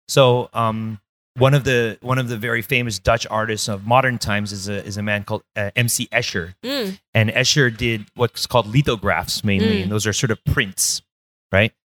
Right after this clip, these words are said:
Speaker 1: Vietnam also has a beautiful history of prints.
Speaker 2: Mm.
Speaker 1: Uh, so, you know, in fact, Maru Chocolate, ab-, about a year and a half, two years ago, did very interesting packaging for the,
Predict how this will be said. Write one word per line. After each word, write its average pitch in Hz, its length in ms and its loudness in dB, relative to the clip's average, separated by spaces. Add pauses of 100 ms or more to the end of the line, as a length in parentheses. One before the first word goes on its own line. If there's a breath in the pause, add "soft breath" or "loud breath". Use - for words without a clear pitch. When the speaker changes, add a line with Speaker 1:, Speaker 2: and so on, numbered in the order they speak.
(220)
Speaker 1:
Vietnam 143 420 6
also 123 340 2
has 117 160 0
a - 20 -4
beautiful 113 540 2
history 98 480 -2
of 90 160 -6
prints. - 480 -4 (160)
Speaker 2:
Mm. 247 400 -4
Speaker 1:
Uh, 104 320 2
so, 113 460 0
you 110 120 -10
know, 107 160 -8
in 110 140 -8
fact, 120 240 -2
Maru 117 300 0
Chocolate, 127 600 2 (140)
ab-, 101 240 -8
about 110 320 2
a 110 60 2
year 113 200 0
and 120 100 0
a 104 40 -4
half, 110 240 -4
two - 140 -8
years 123 280 2
ago, 107 260 -4
did 98 280 -12
very 113 280 -2
interesting 104 380 -4
packaging 107 680 0
for 104 360 0
the, 95 400 -8